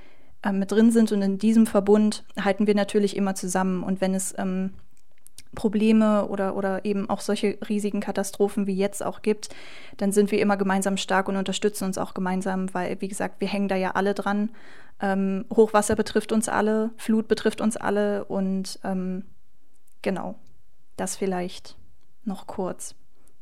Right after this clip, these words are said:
dazu. Und auch vielleicht als, äh, kurzer Disclaimer an dieser Stelle, ähm, für diejenigen, die jetzt schon die ersten paar Minuten gehört haben und sich vielleicht fragen,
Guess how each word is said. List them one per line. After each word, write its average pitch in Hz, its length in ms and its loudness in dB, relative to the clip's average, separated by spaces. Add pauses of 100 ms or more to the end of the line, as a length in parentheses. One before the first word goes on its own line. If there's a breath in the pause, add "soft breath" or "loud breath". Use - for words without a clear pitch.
(120)
dazu. - 460 -8 (1500 loud breath)
Und 254 300 6
auch 220 160 2
vielleicht 220 500 0
als, 208 460 -2
äh, 208 360 -2
kurzer 226 300 -2
Disclaimer 202 680 2
an 202 120 0
dieser 202 240 -2
Stelle, 226 540 0
ähm, 196 640 -4
für - 180 -4
diejenigen, 208 460 0
die 202 240 0
jetzt 190 180 0
schon 202 220 2
die 202 120 -2
ersten - 260 -2
paar 208 120 2
Minuten 208 440 2
gehört 214 340 4
haben 202 240 2
und 196 140 0
sich 202 160 -2
vielleicht 196 280 -2
fragen, 208 440 0